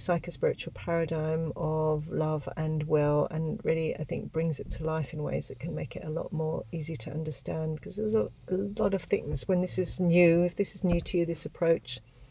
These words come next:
there's a lot of information. But what I love about it is, even though it's really big, big picture, and this paradigm can fit with, uh, if you look at culture, or you look at politics, or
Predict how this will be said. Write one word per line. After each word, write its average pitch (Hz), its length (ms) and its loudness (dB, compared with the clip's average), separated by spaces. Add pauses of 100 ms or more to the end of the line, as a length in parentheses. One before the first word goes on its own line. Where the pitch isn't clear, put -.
(580)
there's 175 160 0
a 185 80 8
lot 180 240 8
of 185 120 4
information. 160 920 2 (840)
But 190 100 4
what 180 160 6
I 175 80 4
love 170 180 4
about 175 400 2
it - 80 -2
is, - 240 -6
even 175 200 0
though 170 60 4
it's 160 240 -2
really 165 280 -2
big, 165 240 0
big - 240 -2
picture, - 520 -2 (1000)
and 170 100 0
this 170 140 0
paradigm 165 460 2
can 160 180 -6
fit - 400 -2
with, 156 520 0 (200)
uh, 160 280 -4
if - 200 -10
you 180 60 -6
look 160 220 -2
at - 140 -6
culture, 170 480 6
or 156 60 4
you 151 80 4
look 156 160 -4
at - 100 -16
politics, - 720 0
or 151 420 2